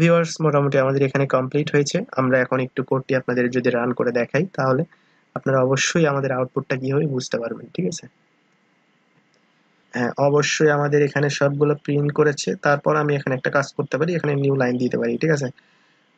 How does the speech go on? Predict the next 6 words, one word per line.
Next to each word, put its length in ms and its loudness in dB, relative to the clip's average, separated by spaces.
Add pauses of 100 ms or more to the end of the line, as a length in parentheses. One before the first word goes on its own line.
(140)
তো, 80 4 (1800)
আহ, 180 2 (100)
এখানে 240 -2
যদি 180 -4
আমি 80 -2 (360)
new 120 2